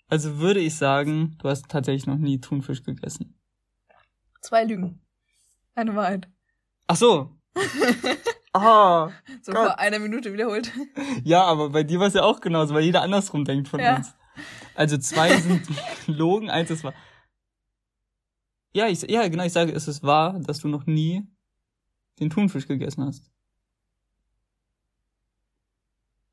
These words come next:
Speaker 2: Ach so.
Speaker 1: Ja.
Speaker 2: Ja, das ist falsch.
Speaker 1: Ja. Ach, scheiße.
Speaker 2: <laughs> Nee. Also doch. Ja, hä? Warte mal, stopp. Nee, das ist auch richtig. Nee. Warte,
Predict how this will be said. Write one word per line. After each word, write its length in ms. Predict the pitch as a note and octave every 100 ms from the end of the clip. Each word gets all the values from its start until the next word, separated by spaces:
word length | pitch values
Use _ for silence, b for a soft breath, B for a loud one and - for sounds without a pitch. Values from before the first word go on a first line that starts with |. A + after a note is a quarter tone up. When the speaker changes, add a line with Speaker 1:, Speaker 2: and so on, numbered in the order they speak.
| _ _ _ _ _ _ -
Speaker 2:
Ach 120 | E4+
so. 360 | A#4+ B4+ C4 B3
Speaker 1:
Ja. 300 | E3+ D3+ C#3+ -
Speaker 2:
Ja, 80 | F4
das 80 | A#3+
ist 80 | -
falsch. 280 | G4 C#4 G#3+
Speaker 1:
Ja. 280 | E3 D#3 -
Ach, 540 | E5 - - C#3 F5+ -
scheiße. 400 | B2+ B2+ - -
Speaker 2:
<laughs> 1800 | - - _ - - - - G4+ - D#4+ - _ _ _ - G#4+ A4 F4 -
Nee. 380 | C#4+ G#3+ G#3 b b b b b _ _ -
Also 220 | A3 A#3+
doch. 440 | - G#4 B3 - _ _ _ -
Ja, 180 | C4 E4
hä? 300 | C#4+ A#3 F4 - _ _ _ _ _ -
Warte 180 | B3 A#3+
mal, 140 | A#3
stopp. 380 | - D4+ C#4 A3+ -
Nee, 140 | B3+
das 140 | A#3+ C#4+
ist 200 | D4 -
auch 280 | A3+ D#4 -
richtig. 440 | B3+ - G3+ A3+ _ _
Nee. 360 | A#3+ A#3 G3+ - _ _ _
Warte, 220 | F3 -